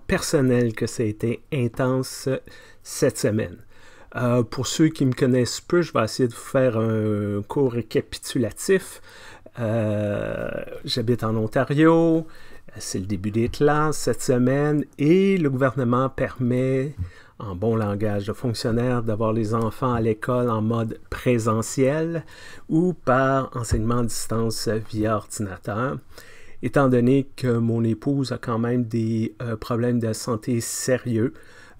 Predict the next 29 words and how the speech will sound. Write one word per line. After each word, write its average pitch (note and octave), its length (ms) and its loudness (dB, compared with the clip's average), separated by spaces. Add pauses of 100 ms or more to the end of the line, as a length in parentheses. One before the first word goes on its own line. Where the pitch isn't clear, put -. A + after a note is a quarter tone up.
(100)
euh, A2+ 320 -2
son A2+ 480 -2
médecin A2 420 0
spécialiste A2+ 800 -2
lui A2+ 160 -2
a G#2 120 -2 (120)
très, C#3 360 -2
très, C3 360 -2
très, B2 420 -2 (120)
très C#3+ 280 0
fortement B2 600 -2
recommandé A2 880 -2
de G#2+ 100 0
ne G#2 160 -2
pas - 240 -6
envoyer A2 540 0 (500)
notre G2+ 220 -2
fils - 520 -2 (180)
à C#3 240 0
l'école. B2+ 960 2 (640)
Donc, G#2+ 360 0
on G2+ 180 -2
a G2 80 -6
signé A2 720 0
pour, A2 480 -2
euh, G2+ 60 -8 (180)
l'enseignement A2 640 -2
à G#2+ 60 -2
distance. - 840 -6